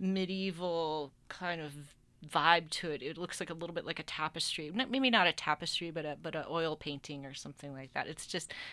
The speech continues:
it's so, so cute, so, so well done. And of course, when he's on night duty, you know, he's doesn't have a lot of friends 'cause everyone else falls asleep.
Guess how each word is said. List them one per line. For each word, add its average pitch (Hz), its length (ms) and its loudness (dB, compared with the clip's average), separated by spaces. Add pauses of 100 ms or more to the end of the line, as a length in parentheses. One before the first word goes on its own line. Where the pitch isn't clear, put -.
(120)
it's 196 160 -2
so, 202 540 8
so 180 420 0
cute, - 400 -4
so, 175 480 0
so 170 260 -2
well 156 280 -2
done. 156 320 -2
And 147 100 -6
of 143 100 -12
course, 180 260 4 (440)
when 202 140 0
he's 208 260 4
on 180 220 8
night 180 240 8
duty, 170 560 2 (240)
you 185 260 -8
know, 156 140 -6
he's 160 440 -8 (400)
doesn't 175 220 8
have 185 160 8
a 185 40 4
lot 165 200 8
of 151 60 0
friends 165 420 8
'cause 151 240 -6
everyone 160 300 2
else 147 220 0
falls 147 300 0
asleep. - 580 -4